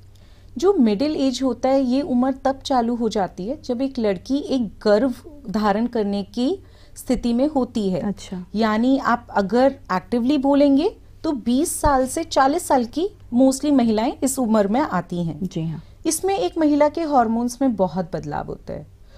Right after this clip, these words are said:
Speaker 1: उनके यूट्रस बड़ा होता है, सर्विक्स अच्छी होती है, क्योंकि उन्हें एक बच्चा लेना है, उन्हें इस प्रगति में अपने नेक्स्ट एक जनरेशन को लाना है,
Speaker 2: जी
Speaker 1: तो
Speaker 2: हाँ।
Speaker 1: वो सारी चेंजेस में होते हैं।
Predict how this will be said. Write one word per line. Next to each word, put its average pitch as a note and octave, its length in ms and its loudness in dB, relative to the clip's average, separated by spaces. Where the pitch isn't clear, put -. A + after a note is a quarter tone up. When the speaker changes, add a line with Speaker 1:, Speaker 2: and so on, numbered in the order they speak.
Speaker 1:
उनके A#3 320 0
यूट्रस G#3 720 -2
बड़ा A3 240 4
होता G#3+ 360 0
है, G#3 320 0
सर्विक्स G3+ 520 -4
अच्छी A3+ 320 -4
होती G#3 360 0
है, G#3 60 0
क्योंकि C#4 480 0
उन्हें F#4 340 2
एक D#4 200 -4
बच्चा A#3 340 2
लेना A3 280 0
है, F3 60 -2
उन्हें C#4+ 320 4
इस C#4 260 0
प्रगति A#3 640 0
में B3 260 -2
अपने C4 500 4
नेक्स्ट A3 500 -2
एक A#3+ 260 0
जनरेशन G#3 720 2
को C4 140 2
लाना D3+ 320 0
है, D3 140 -8
Speaker 2:
जी - 220 -16
Speaker 1:
तो F3 80 0
Speaker 2:
हाँ। E3+ 100 -2
Speaker 1:
वो F4 100 4
सारी A#3+ 380 2
चेंजेस G3 540 -2
में F3+ 120 0
होते E3 340 -6
हैं। D3+ 340 -8